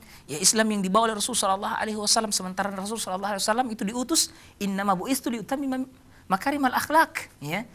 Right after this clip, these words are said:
Aku, aku diutus, ya, semata-mata untuk menyempurnakan akhlak-akhlak manusia, ya. Nah, begitu datang Islam, ya, akhlak ini diperbaiki oleh, eh, oleh Islam,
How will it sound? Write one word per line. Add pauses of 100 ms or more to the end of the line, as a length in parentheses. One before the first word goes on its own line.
(240)
Aku,
aku
diutus, (180)
ya,
semata-mata
untuk
menyempurnakan
akhlak-akhlak
manusia, (240)
ya. (480)
Nah,
begitu
datang
Islam, (160)
ya, (240)
akhlak (320)
ini
diperbaiki
oleh, (400)
eh,
oleh
Islam,